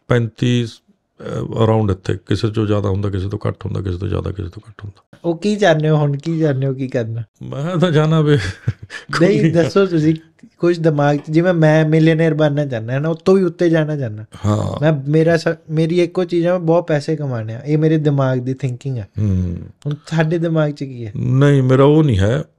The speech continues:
Speaker 1: ਮੇਰਾ ਏਦਾਂ ਆ ਕਿ ਜਿਹੜੀ, ਜਿਹੜੀਆਂ ਮੇਨ ਕੰਟਰੀਆਂ, ਉੱਥੇ at least ਸਾਡਾ ਇੱਕ, ਇੱਕ ਦੋ, ਇੱਕ ਦੋ ਸਟੋਰ ਹੋ ਜਾਣ।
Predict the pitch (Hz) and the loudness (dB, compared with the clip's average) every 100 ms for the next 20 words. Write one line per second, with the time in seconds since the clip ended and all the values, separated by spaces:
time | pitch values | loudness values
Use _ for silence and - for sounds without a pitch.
0 | _ _ 120 123 131 151 170 165 143 160 | _ _ -4 0 4 4 4 4 2 2
1 | 160 156 151 147 143 151 156 151 139 127 | 4 4 2 2 2 2 2 2 2 0
2 | 123 120 110 123 123 117 - 131 117 113 | 0 0 0 0 -2 -4 0 2 2 0
3 | 120 104 110 113 107 _ - 113 113 - | -2 0 0 0 -2 _ -14 -6 -6 -2
4 | 107 113 104 107 107 98 - 101 92 104 | 0 2 2 0 -2 -2 0 0 2 0
5 | 139 | -2